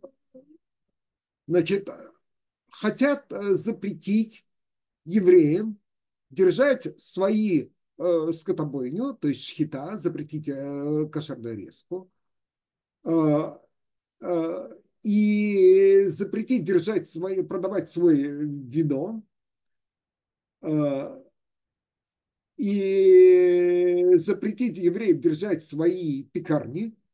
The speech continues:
хлебопекарни. И каждый год перед праздниками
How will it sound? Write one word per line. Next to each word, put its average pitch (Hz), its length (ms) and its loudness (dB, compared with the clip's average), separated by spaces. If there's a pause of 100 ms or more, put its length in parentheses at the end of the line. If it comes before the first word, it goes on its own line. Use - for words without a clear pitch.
(140)
хлебопекарни. 151 960 -8 (1200)
И 226 160 2
каждый 269 520 0
год 175 340 4
перед 254 320 -4
праздниками 156 880 -6